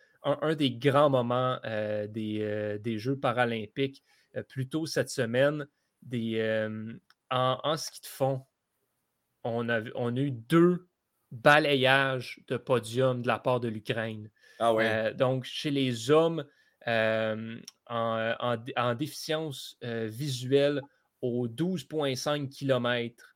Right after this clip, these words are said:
Speaker 1: euh, masculin. Et, euh, ah non, pardon, c'était en biathlon, ça, c'est justement, c'est en, en parabiathlon que,
Speaker 2: Mhm.
Speaker 1: que ça s'est passé. Et chez les femmes, au dix kilomètres, euh, féminin, on a également eu, euh,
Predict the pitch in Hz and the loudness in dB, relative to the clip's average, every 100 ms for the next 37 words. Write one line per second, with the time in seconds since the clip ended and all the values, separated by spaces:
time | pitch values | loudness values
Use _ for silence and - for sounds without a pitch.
0 | _ 127 113 107 110 113 117 131 - 131 | _ -10 -6 -6 -6 -8 -6 -6 -8 -4
1 | 120 131 _ _ _ _ _ _ _ _ | -4 -4 _ _ _ _ _ _ _ _
2 | _ 131 127 139 139 - 113 110 107 104 | _ -2 2 2 0 -4 -2 -2 0 -2
3 | 107 107 107 110 _ - _ _ _ - | -6 -8 -12 -14 _ -20 _ _ _ -2
4 | 147 139 135 147 127 135 113 135 123 139 | 0 4 4 2 0 0 2 2 2 0
5 | 117 95 120 - 98 123 110 - - 117 | -4 -6 -10 -8 -8 -8 -8 -12 -10 -8
6 | 113 110 117 135 131 127 120 127 117 - | -6 -6 -2 2 2 4 2 0 -6 -8
7 | _ _ - 107 104 135 104 123 113 127 | _ _ -10 -6 -4 -4 -6 -6 -4 -4
8 | 131 127 110 - 156 - - - 180 170 | -2 0 0 -2 -6 -8 -10 0 2 4
9 | 196 180 139 - 147 147 135 - _ - | 2 4 4 6 6 8 4 -6 _ -2
10 | 127 131 139 - 131 120 123 123 - 117 | -2 0 -4 0 0 4 4 2 -4 -6
11 | 113 110 107 - 143 127 120 131 131 _ | -2 -2 -2 -4 -2 0 2 0 -2 _
12 | _ 120 127 123 117 135 127 127 127 113 | _ 0 2 4 4 6 6 6 2 2
13 | 127 127 127 117 113 107 104 104 104 | -2 -4 -4 -4 -2 0 0 0 -2